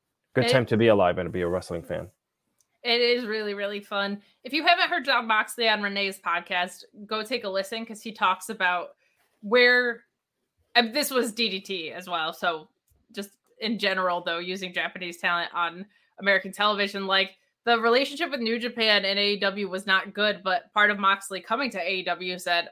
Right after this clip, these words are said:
Speaker 2: "I'm gonna go beat up everybody in Japan," right? We've seen that here. And he, he kind of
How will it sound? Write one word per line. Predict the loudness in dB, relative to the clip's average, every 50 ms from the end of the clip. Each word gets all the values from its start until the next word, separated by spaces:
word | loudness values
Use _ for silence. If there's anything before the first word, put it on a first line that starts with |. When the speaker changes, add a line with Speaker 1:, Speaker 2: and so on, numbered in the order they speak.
| -8 _ -10
Speaker 2:
"I'm | -6 -4
gonna | -4 -4 -2
go | -2 -2 -4
beat | -2 -4 -4 -2
up | -2 0
everybody | 0 -2 -2 -2 -6 -6 -6 -6
in | -6 -8
Japan," | -8 -6 -2 0 0 0 0 0
right? | -2 -2 -2 -4
We've | -6 -8
seen | -10 -8 -4 -2 0 0 0 0
that | -2 -2 -4 -6 -8
here. | _ -10 -2 0 0 0 2 0 -2 -4 _ _ _ _ _ _ _ _ _ _ 0
And | 0 2 2
he, | 2 0 0 -2 -6 -14 _ _
he | -12 -6 -4 -4 -2
kind | 4 6 6 6 6 4
of | 2 2 2 -2 -6 -12